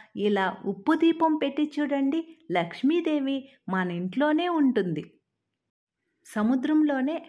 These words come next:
లక్ష్మీదేవి ఉద్భవించింది. అందువలన సముద్రం నుంచి వచ్చిన వస్తువులంటే లక్ష్మీదేవికి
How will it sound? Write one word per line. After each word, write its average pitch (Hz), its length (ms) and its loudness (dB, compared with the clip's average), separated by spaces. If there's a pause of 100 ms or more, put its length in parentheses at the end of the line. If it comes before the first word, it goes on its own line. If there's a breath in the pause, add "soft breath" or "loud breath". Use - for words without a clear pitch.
(160)
లక్ష్మీదేవి 262 840 -2
ఉద్భవించింది. 196 960 -4 (260 loud breath)
అందువలన 247 800 0 (300)
సముద్రం 277 540 -2
నుంచి 254 360 0
వచ్చిన 202 420 -4
వస్తువులంటే 202 1000 -4
లక్ష్మీదేవికి 233 920 -4